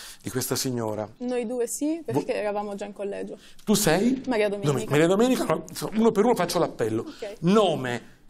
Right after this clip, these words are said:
Speaker 1: eh, studi che fate e sogno. Cominciamo da
Speaker 2: Ok,
Speaker 1: te.
Speaker 2: io
Speaker 1: Allora.
Speaker 2: sono Maria Domenica, studio filologia, letteratura e storia dell'antichità
Speaker 1: Mhm.
Speaker 2: all'Università di Torino e vorrei fare la papirologa e la ricercatrice universitaria.
Speaker 1: La papirologa, dopo ci spiegherai perché.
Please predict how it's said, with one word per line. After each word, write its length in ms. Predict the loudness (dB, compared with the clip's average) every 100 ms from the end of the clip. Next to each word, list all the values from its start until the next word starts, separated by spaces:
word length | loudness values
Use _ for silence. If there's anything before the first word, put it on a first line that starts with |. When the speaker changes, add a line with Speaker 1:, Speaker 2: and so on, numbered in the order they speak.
| -4
Speaker 1:
eh, 220 | -2 0
studi 460 | 0 2 4 4 4
che 120 | 2
fate 460 | 4 2 4 2
e 80 | 0
sogno. 520 | -2 -2 -4 -4 -6 -4
Cominciamo 360 | -4 0 2 2
da 60 |
Speaker 2:
Ok, 40 | 2
Speaker 1:
te. 240 | 0 -2 -8
Speaker 2:
io 60 |
Speaker 1:
Allora. 320 | -2 0 2 0
Speaker 2:
sono 360 | -4 -6 -6
Maria 200 | -6 -4
Domenica, 580 | -4 -2 -2 -2 -2 -4
studio 520 | -4 -4 -2 2 0
filologia, 500 | 2 2 4 2 2
letteratura 880 | 2 0 -2 -4 -2 -2 0 2 2 -2 _
e 160 | -6
storia 240 | -4 -2 0
dell'antichità 800 | -2 -4 -6 -8 -6 0 0 0 -6 -10
Speaker 1:
Mhm. 80 | -2
Speaker 2:
all'Università 640 | 0 0 0 -2 -2 0
di 100 | 0
Torino 480 | 2 2 2 2 2
e 280 | 2 2 0
vorrei 220 | 0 0
fare 280 | 0 2 2
la 200 | 2 0
papirologa 500 | -4 -2 0 0 0
e 40 | -2
la 80 | -4
ricercatrice 680 | -4 -6 -8 -8 -6 -8
universitaria. 560 | -10 -10 -10 -6 2 2
Speaker 1:
La 60 |
papirologa, 580 | 2 0 0 -4 -2 0
dopo 160 | 2 2
ci 100 | 0
spiegherai 460 | 2 2 2 0 -2
perché. 440 | -8 -8 -10 -10